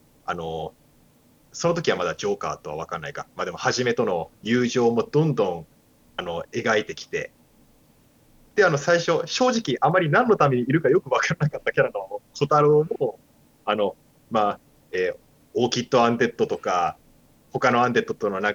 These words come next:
まあ、絡みというか、そういうので、あの、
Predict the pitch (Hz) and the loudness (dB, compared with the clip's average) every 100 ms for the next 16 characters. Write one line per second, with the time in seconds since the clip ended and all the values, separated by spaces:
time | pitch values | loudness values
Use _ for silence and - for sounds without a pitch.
0 | - _ _ 104 92 - 135 120 117 98 | -6 _ _ 0 2 2 0 2 0 -2
1 | 90 90 - - - _ _ - 139 127 | -2 -4 -4 -6 -6 _ _ -2 2 4
2 | 120 104 90 92 92 | 4 2 0 0 -2